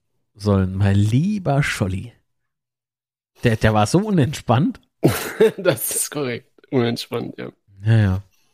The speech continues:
Speaker 1: Was hab ich gesagt? Erinnerst du dich noch? Na
Speaker 2: Das
Speaker 1: gut,
Speaker 2: kann
Speaker 1: sag ich ja eigentlich öfter mal, wenn der Abfahrt
Speaker 2: <laughs>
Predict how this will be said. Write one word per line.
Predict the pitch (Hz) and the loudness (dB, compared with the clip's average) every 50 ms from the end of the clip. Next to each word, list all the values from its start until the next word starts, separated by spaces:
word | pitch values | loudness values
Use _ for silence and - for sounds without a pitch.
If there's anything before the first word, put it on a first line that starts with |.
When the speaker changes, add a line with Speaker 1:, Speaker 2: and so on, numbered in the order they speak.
| _ _ _ _ _ _ _ _ - | _ _ _ _ _ _ _ _ 0
Speaker 1:
Was | - 123 123 - | 0 0 2 2
hab | 143 120 | 0 0
ich | - 151 - - | 0 -4 -6 -2
gesagt? | - 165 175 202 233 - _ _ _ _ _ _ _ _ _ _ | -2 0 2 0 0 -2 _ _ _ _ _ _ _ _ _ _
Erinnerst | 80 113 147 190 175 - | -4 -2 0 0 0 0
du | - | -2
dich | - 190 - | -8 -4 0
noch? | 175 170 170 - _ _ _ _ _ _ _ _ _ _ _ _ _ _ _ _ _ _ _ _ _ | 0 0 0 -2 _ _ _ _ _ _ _ _ _ _ _ _ _ _ _ _ _ _ _ _ _
Na | 120 120 | -2 0
Speaker 2:
Das | - | 2
Speaker 1:
gut, | - 135 | 4 2
Speaker 2:
kann | 147 117 | 4 4
Speaker 1:
sag | 104 98 | 2 2
ich | 113 120 - | 0 2 2
ja | 120 | 2
eigentlich | 101 107 113 107 98 - 113 | 0 0 0 0 -2 -2 -4
öfter | 110 - - 117 | -6 -2 -2 0
mal, | 104 104 101 98 | 0 2 0 0
wenn | 98 98 98 | 0 0 -2
der | 98 104 | -2 -2
Abfahrt | 135 131 156 156 - 160 - - | -2 2 2 2 2 2 -2 0
Speaker 2:
<laughs> | - - 101 - - - | -2 -2 -2 -2 -4 -4